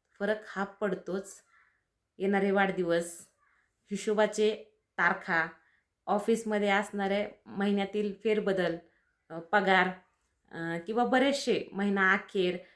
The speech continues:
अ, येणारे रविवार, ह्या सगळ्या गोष्टींचा ह्या इंग्रजी महिन्याशी संबंध आहे. आणि कळत नकळत किंवा, अ, एक लागलेली सवय म्हणून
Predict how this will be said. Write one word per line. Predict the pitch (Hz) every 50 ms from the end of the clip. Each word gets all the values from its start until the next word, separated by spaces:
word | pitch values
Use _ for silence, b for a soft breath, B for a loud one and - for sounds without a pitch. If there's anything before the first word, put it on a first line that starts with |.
| B B _
अ, | - 180 180
येणारे | 175 175 185 202 208 208 196 202 196
रविवार, | 208 202 196 190 185 175 180 175 160
ह्या | 165 196
सगळ्या | 190 - 214 196 202 196
गोष्टींचा | 196 190 202 208 208 - - - 196 196 196 196 196 196 196 196 196 202 190 190 - - 202 208 214 220
ह्या | 202 208 233 233
इंग्रजी | 226 214 208 202 196 180 196
महिन्याशी | 190 196 196 180 175 175 180 180 190
संबंध | 190 - 214 202 185 180 175 180 185
आहे. | 180 175 180 180 208 208 B B B B B B B -
आणि | 165 185 190
कळत | 190 - - 214 220 226 226 226
नकळत | 226 226 220 214 - 202 190 185 196 196 - - _ -
किंवा, | 214 214 190 196 208 208 208 220 247 b b b b b b b _ -
अ, | - 175 175 180 175 - -
एक | 190 208 214
लागलेली | 233 226 220 208 220 220 220 220
सवय | 226 - 214 202 208 208
म्हणून | 208 202 196 190 202